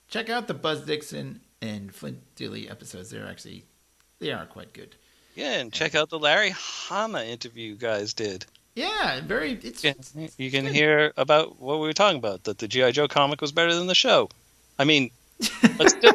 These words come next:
Speaker 2: listen to the thing with Buzz Dixon, even though he was, like, the head writer on the show, 'cause, I mean, it, he's a great guy.
Speaker 1: Yeah,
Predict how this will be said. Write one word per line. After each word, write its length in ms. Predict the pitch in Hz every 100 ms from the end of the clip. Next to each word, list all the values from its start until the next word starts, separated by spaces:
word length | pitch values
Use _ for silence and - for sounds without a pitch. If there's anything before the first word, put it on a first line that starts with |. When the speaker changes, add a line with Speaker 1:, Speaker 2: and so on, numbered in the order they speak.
| 453
Speaker 2:
listen 200 | 415 -
to 120 | 403
the 60 | -
thing 200 | - 202
with 100 | -
Buzz 200 | - 180
Dixon, 480 | - 147 - 151 143 - -
even 180 | 170 165
though 80 | 156
he 100 | 165
was, 220 | 156 -
like, 180 | 143 135
the 80 | 139
head 180 | 156 147
writer 280 | 190 170 127
on 80 |
the 80 | 123
show, 220 | - 123 113
'cause, 220 | 127 120
I 60 | 127
mean, 200 | 127 120
it, 100 | 117 -
he's 380 | 117 131 127 -
a 100 | 131
great 260 | 120 123 113
guy. 320 | 127 135 135 - _ _ _ -
Speaker 1:
Yeah, 300 | 214 427